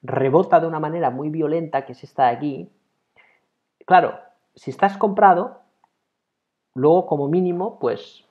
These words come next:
el mercado te rebota y tampoco es tanto el dolor. Pero como vendas en fase de pánico, luego ¿qué hacemos? ¿Entrar otra vez?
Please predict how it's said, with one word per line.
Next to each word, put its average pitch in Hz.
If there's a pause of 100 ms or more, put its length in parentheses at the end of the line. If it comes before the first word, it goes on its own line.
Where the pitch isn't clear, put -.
el 127
mercado 120
te 170
rebota 131
y 50 (200)
tampoco 135
es 151
tanto 127
el 113
dolor. 135
Pero 120
como 127
vendas 185
en 185
fase 170
de 160
pánico, 165
luego 160
¿qué 147
hacemos? - (440)
¿Entrar 165
otra 180
vez? 240